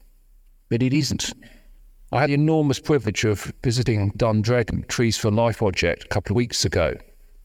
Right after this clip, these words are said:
Absolutely fantastic. Early stages, but clear vision, clear tried and tested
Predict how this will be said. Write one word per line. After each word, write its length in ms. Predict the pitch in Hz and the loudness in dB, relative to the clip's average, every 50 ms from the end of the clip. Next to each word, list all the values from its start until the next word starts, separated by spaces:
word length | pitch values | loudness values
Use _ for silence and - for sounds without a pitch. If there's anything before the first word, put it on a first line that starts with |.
| _ - - - | _ -20 -6 -2
Absolutely 1000 | 151 135 120 - - 127 120 120 117 - 85 95 101 98 92 95 - - - - - | -2 -2 0 0 0 2 2 2 0 0 0 0 0 0 -2 -6 -12 -18 -20 -18 -10
fantastic. 880 | - - 110 101 101 - - 120 107 101 - - - - - - - - - - - - - - - - - - | -4 -2 0 0 0 0 0 0 0 0 0 -2 -2 -2 -4 -6 -8 -14 -20 -20 -20 -20 -20 -20 -20 -14 -4 -2
Early 320 | 135 139 143 139 139 127 | 0 2 2 2 2 0
stages, 760 | - - - 135 127 123 127 135 127 127 127 - - - - - - - - - - - - | 0 0 0 0 0 0 0 0 0 0 0 -2 -4 -6 -6 -12 -20 -20 -20 -20 -20 -8 -6
but 220 | - - - _ - | -6 -6 -6 _ -4
clear 400 | - 143 147 139 131 127 127 123 | -2 0 2 2 2 2 2 0
vision, 640 | 104 - 131 101 - 123 117 113 117 120 - - - - _ _ _ _ - - - _ - - - | 0 0 -2 0 0 0 2 2 2 0 -2 -6 -14 -20 _ _ _ _ -20 -20 -20 _ -16 -10 -4
clear 360 | - 139 151 139 131 127 117 | -2 0 2 2 2 0 0
tried 360 | - - - 147 139 131 127 123 | -2 -2 0 2 2 2 2 2
and 140 | 123 117 | 0 0
tested 500 | - - 131 123 - - 117 110 107 - | 0 0 -2 -4 -2 -2 -2 -2 -2 -2